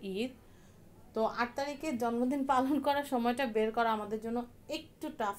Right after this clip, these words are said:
ছিল। তাই আমরা এখন আট তারিখে জন্মদিনটা পালন না করে আমরা আজকে চান রাত বলা যায়, চান রাতে আমরা আজকে আপনাদের ভাইয়ার জন্মদিনটা পালন করব। তো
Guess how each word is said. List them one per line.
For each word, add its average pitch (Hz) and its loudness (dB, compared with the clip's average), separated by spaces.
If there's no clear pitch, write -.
ছিল। 233 0
তাই 269 8
আমরা 240 6
এখন 262 0
আট 226 2
তারিখে 320 -2
জন্মদিনটা 254 0
পালন 226 0
না 208 -6
করে 220 -2
আমরা 214 -2
আজকে 208 -4
চান 269 4
রাত 254 2
বলা 208 0
যায়, 247 -2
চান 262 0
রাতে 254 0
আমরা 220 0
আজকে 214 -2
আপনাদের 196 -6
ভাইয়ার 190 -6
জন্মদিনটা 190 -6
পালন 208 -4
করব। 208 -4
তো 196 -2